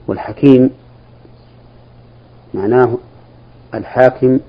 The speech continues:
المحكم، فهو سبحانه وتعالى حاكم على عباده شرعا وقدرا،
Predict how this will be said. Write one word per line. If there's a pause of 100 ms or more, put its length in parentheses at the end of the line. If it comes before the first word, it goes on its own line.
(200)
المحكم، (1900)
فهو
سبحانه
وتعالى
حاكم (1900)
على
عباده (1500)
شرعا (1160)
وقدرا،